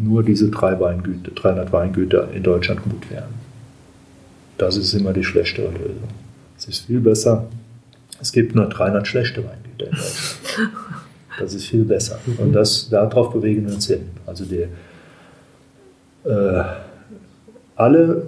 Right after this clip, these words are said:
Speaker 1: die heute von den Schulen kommen, das war zu meiner Zeit noch nicht, haben vor, einen tollen, tolle Weine zu machen. Und die gehen danach zur Bank. Wenn's die Väter noch nicht gemacht haben, dann gehen die selber zur Bank und holen sich Geld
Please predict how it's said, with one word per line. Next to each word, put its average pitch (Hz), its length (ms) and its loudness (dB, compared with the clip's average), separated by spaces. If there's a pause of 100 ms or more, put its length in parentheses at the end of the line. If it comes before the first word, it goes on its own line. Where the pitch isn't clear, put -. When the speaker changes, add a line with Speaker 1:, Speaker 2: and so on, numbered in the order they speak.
Speaker 1:
die 110 100 4
heute 113 260 6
von 107 200 0
den 95 100 0
Schulen 143 340 2
kommen, 139 360 0
das - 160 2
war 107 100 4
zu - 140 -4
meiner 92 280 0
Zeit - 280 -4
noch 95 100 -6
nicht, - 320 -6
haben 98 200 -10
vor, 127 520 2
einen 113 460 -2
tollen, 107 460 0 (140)
tolle 101 280 -2
Weine 85 300 -8
zu - 180 -8
machen. - 320 -14 (240)
Und 92 60 -6
die 95 100 -6
gehen 101 440 -4
danach 98 420 0
zur - 140 -6
Bank. 123 340 0
Wenn's 101 200 -2
die 104 80 -2
Väter 113 320 2
noch 113 140 2
nicht 113 180 2
gemacht 107 360 -2
haben, 98 200 -6
dann 98 160 -2
gehen 95 160 -4
die 92 80 -2
selber 107 320 4
zur 117 160 -4
Bank 101 260 -2
und 95 120 0
holen 92 180 -6
sich 90 180 -8
Geld 117 320 2